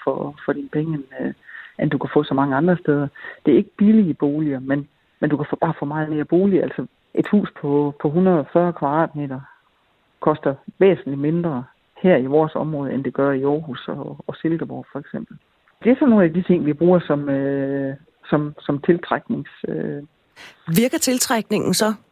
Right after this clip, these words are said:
Speaker 1: Vi, vi har jo, vi får jo hele tiden, øh, øh, tilflyttere til vores område. Og det er de, de ting, som jeg har nævnt her, altså det er natur, det er tryghed, det er mere bolig for pengene, det er, øh, som er,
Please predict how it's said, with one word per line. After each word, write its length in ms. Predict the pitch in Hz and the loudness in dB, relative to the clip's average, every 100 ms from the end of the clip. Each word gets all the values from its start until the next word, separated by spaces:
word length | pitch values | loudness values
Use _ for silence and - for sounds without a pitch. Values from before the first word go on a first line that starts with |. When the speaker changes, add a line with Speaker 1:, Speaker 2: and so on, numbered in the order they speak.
| _ _ | _ _
Speaker 1:
Vi, 180 | 170 175 156 | 0 0 4
vi 140 | 170 | 4
har 140 | 170 | 6
jo, 180 | 156 160 160 | 4 2 0
vi 80 | 160 | 0
får 100 | 165 | 2
jo 100 | 156 | 2
hele 200 | 160 220 208 | 4 4 4
tiden, 220 | 175 165 | 0 -2
øh, 340 | 139 131 139 143 - _ - - | -4 -6 -8 -10 -14 _ -16 -12
øh, 420 | 135 135 135 139 - | -8 -8 -8 -8 0
tilflyttere 480 | 190 196 151 135 120 | 0 2 -2 -2 -4
til 100 | 160 | -4
vores 340 | 139 135 135 - | -4 -6 -8 -10
område. 480 | 160 160 139 139 127 _ _ _ _ _ _ - _ _ - | -8 -6 -6 -8 -10 _ _ _ _ _ _ -20 _ _ 0
Og 160 | 180 | 2
det 180 | 170 151 | 4 4
er 140 | 147 185 | 4 4
de, 240 | 170 175 - - - - | 2 -2 -4 -20 -20 -2
de 80 | 190 | 0
ting, 220 | 185 160 | 0 -4
som 120 | 151 | -4
jeg 80 | 139 | -4
har 80 | 139 | -2
nævnt 280 | 165 156 139 | 0 0 0
her, 120 | 151 | -2
altså 180 | 127 151 | 0 -4
det 180 | - 147 | -4 -6
er 40 | |
natur, 380 | 143 - 180 135 | -6 -4 2 2
det 120 | 147 | 2
er 40 | 139 - | -4 2
tryghed, 400 | 170 170 147 135 - | 0 2 0 0 0
det 60 | |
er 40 | 151 | 2
mere 180 | 170 | 2
bolig 320 | 160 165 170 156 | 4 4 2 0
for 80 | 135 | -2
pengene, 380 | 160 160 165 | 0 0 0
det 300 | 147 139 131 | -2 -4 -2
er, 240 | 123 123 139 151 _ _ - - - _ _ _ _ _ - - | -2 -4 -4 -8 _ _ -20 -20 -20 _ _ _ _ _ -12 -6
øh, 220 | 131 135 | -6 -2
som 140 | 143 135 | 2 2
er, 440 | 135 135 131 | 2 0 -2